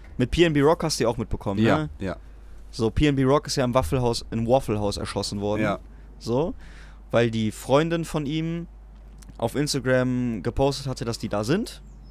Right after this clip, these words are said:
Speaker 1: Also es ist nicht die Freundin schuld, aber sie hat auf jeden Fall die Location geleakt,
Speaker 2: Ja.
Speaker 1: so. Und er hatte auch seinen ganzen Schmuck und sowas alles an.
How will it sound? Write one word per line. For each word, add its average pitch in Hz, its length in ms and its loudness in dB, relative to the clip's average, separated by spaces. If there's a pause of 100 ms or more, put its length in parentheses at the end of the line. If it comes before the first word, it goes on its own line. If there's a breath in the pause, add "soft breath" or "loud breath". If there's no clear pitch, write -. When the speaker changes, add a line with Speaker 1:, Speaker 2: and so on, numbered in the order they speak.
(260)
Speaker 1:
Also - 160 -8
es 101 100 -10
ist 151 40 -6
nicht 143 160 -8
die 107 60 -8
Freundin 104 280 -4
schuld, 123 300 -2
aber 101 480 -4
sie 120 80 -6
hat 110 100 -2
auf 110 120 -4
jeden 113 100 -4
Fall 135 80 -4
die 110 80 -2
Location 143 420 0
geleakt, 156 380 -2
Speaker 2:
Ja. 101 60 4
Speaker 1:
so. 185 220 0 (440 loud breath)
Und 113 140 0
er - 20 6
hatte 120 160 4
auch 113 80 2
seinen 117 140 0
ganzen 110 200 -4
Schmuck 143 220 -4
und 151 100 -4
sowas 151 280 -2
alles 147 240 -4
an. 170 260 -2